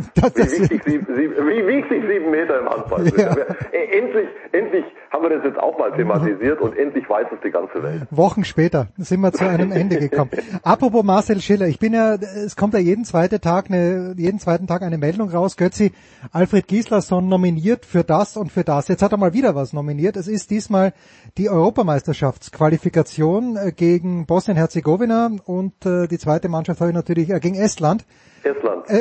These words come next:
Speaker 1: es geht quasi um nix. Äh, hast du den, hast du noch den Überblick, wann welches Turnier stattfindet? Weil Olympia-Quali hat man gerade, davor war
Speaker 2: Mir,
Speaker 1: die
Speaker 2: mir
Speaker 1: W M.
Speaker 2: kommt es gar nicht so häufig vor. Also
Speaker 1: Ja, okay.
Speaker 2: alle zwei Tage eine Nominierung, das wäre mir entgangen. Aber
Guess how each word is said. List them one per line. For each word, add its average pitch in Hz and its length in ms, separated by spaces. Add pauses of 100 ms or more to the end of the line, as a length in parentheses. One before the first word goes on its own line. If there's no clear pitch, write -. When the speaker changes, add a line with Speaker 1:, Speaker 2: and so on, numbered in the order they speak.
Speaker 1:
es - 100
geht 190 400
quasi 185 400
um 156 160
nix. - 480 (140)
Äh, 190 60
hast 190 340
du 240 100
den, 208 240
hast 214 160
du 269 80
noch 226 120
den 214 140
Überblick, 196 540 (120)
wann 175 640
welches 185 300
Turnier 185 260
stattfindet? 143 500
Weil 160 140
Olympia-Quali 165 640
hat 139 180
man 220 100
gerade, 180 240
davor 180 320
war 185 100
Speaker 2:
Mir, 185 140
Speaker 1:
die 180 80
Speaker 2:
mir 180 60
Speaker 1:
W 170 40
M. 170 40
Speaker 2:
kommt 214 180
es - 120
gar 143 160
nicht 175 160
so 160 180
häufig 104 340
vor. 110 320
Also 104 180
Speaker 1:
Ja, 180 160
okay. - 120
Speaker 2:
alle 123 120
zwei 117 180
Tage 120 300
eine 120 120
Nominierung, 120 600
das 107 140
wäre 123 140
mir 131 200
entgangen. 120 500
Aber 98 260